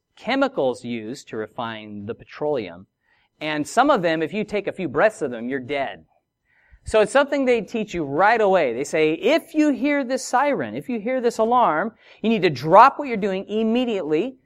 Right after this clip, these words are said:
take a look at the wind direction, and make sure you go upwind." You don't want to go downwind. You want to go upwind to your muster location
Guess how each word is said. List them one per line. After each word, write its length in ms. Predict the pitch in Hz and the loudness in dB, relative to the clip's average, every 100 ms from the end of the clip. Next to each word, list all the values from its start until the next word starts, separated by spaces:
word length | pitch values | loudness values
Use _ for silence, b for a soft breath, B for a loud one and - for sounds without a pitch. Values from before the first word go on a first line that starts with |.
| _ _ | _ _
take 240 | - 262 254 | 2 4 6
a 20 | |
look 180 | 240 240 | 4 4
at 80 | 175 | 2
the 80 | |
wind 280 | 175 220 262 | 2 2 2
direction, 580 | 196 156 131 - 165 247 _ _ | 4 4 2 -6 -8 -10 _ _
and 100 | 143 | -6
make 160 | 180 208 | -4 -4
sure 160 | - 185 | -4 -4
you 120 | 165 | 0
go 180 | 156 160 | 2 6
upwind." 640 | 175 170 202 220 117 92 | 4 4 -2 -2 -4 -8
You 100 | 117 | -6
don't 120 | 156 | -4
want 100 | 185 | -4
to 60 | 196 | 0
go 120 | 226 | 0
downwind. 600 | 214 254 277 185 127 139 | 2 0 0 0 -4 -6
You 80 | 143 | -6
want 100 | 139 | -4
to 60 | |
go 100 | 131 | -4
upwind 540 | 151 202 - 180 175 175 | 2 2 2 -6 -6 -8
to 200 | - 233 | -8 -4
your 140 | 240 | -4
muster 320 | 190 185 - | -4 -6 -8
location 560 | 135 107 104 95 - | -8 -8 -10 -16 -18